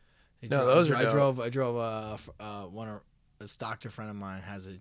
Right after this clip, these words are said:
Speaker 1: had a G T two. It was an older one, but sh-, dude, it's
Speaker 2: Fucking
Speaker 1: ridiculous.
Speaker 2: ripped.
Speaker 1: Yeah, ridiculous.
Speaker 2: Those cars, bro. Like, how fast you going on the street, bro? It's
Speaker 1: I know.
Speaker 2: crazy,
Speaker 1: My car's
Speaker 2: you know?
Speaker 1: fast. I got the
Speaker 2: Your car's
Speaker 1: C T S V,
Speaker 2: fast.
Speaker 1: you know, it's tuned and stuff like that. It's,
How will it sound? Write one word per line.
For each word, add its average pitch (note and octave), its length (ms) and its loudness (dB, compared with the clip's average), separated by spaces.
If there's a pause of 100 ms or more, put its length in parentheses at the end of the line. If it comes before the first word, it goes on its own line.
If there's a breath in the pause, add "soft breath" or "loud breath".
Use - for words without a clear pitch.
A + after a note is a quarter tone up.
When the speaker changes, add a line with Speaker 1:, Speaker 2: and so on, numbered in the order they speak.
(200)
Speaker 1:
had G#2+ 100 -12
a G2 60 -12
G G2+ 180 -14
T G#2+ 140 -16
two. A2 180 -10
It G2+ 60 -10
was G#2 100 -12
an G#2 80 -12
older C3+ 220 2
one, G2+ 180 -8
but - 220 -16
sh-, - 180 -16
dude, E2+ 220 -12
it's - 240 -18 (220)
Speaker 2:
Fucking - 260 -4
Speaker 1:
ridiculous. G#2+ 120 -14
Speaker 2:
ripped. - 360 -4
Speaker 1:
Yeah, C2+ 240 -14 (320)
ridiculous. C#2+ 540 -16 (120)
Speaker 2:
Those C3+ 140 -4
cars, C3 240 -6
bro. B2 160 -2
Like, C3+ 140 -8
how D3 100 -6
fast D#3 320 -4
you D3+ 60 -8
going D3 140 -6
on C#3+ 100 -8
the B2+ 40 -10
street, - 360 -10
bro? A2+ 100 -8
It's A2+ 160 -8
Speaker 1:
I G#2+ 60 -8
know. G#2+ 80 -8
Speaker 2:
crazy, - 120 -4
Speaker 1:
My B3+ 120 2
car's D3+ 240 2
Speaker 2:
you A2+ 80 0
know? C3+ 60 6
Speaker 1:
fast. A#2+ 160 2
I E3 60 -2
got G#3+ 140 2
the F3+ 100 -4
Speaker 2:
Your F#3+ 200 6
car's C3 280 6
Speaker 1:
C D3 80 -2
T - 60 6
S D3 80 6
V, C3+ 60 2
Speaker 2:
fast. B2+ 120 -6
Speaker 1:
you C3+ 60 -4
know, C#3 80 -2
it's C3 100 -6
tuned D3+ 200 0
and C#3 140 -2
stuff B2+ 180 -4
like B2+ 120 -4
that. C#3 240 -2 (280 soft breath)
It's, - 100 -20